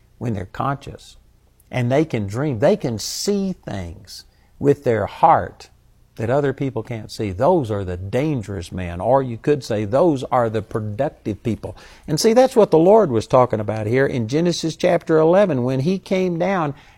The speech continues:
and saw what the people were doing, and he says, "Now nothing will be restrained unto them which they have imagined to do." The imagination, negative imagination, carnal imagination,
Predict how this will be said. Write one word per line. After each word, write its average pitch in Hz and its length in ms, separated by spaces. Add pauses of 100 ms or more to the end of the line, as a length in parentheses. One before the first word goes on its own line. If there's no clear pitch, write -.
and 131 180
saw 196 440
what 143 200
the - 80
people 170 380
were 147 140
doing, 165 340
and 147 120
he 170 120
says, 151 260
"Now 156 380
nothing 143 960
will 131 180
be 156 260
restrained 175 800
unto 117 220
them 147 280
which 151 300
they 156 220
have 147 320
imagined 127 1080 (520)
to 170 100
do." 170 360 (360)
The 180 120
imagination, 202 1160 (640)
negative 151 560
imagination, 101 920 (260)
carnal 175 540
imagination, 95 840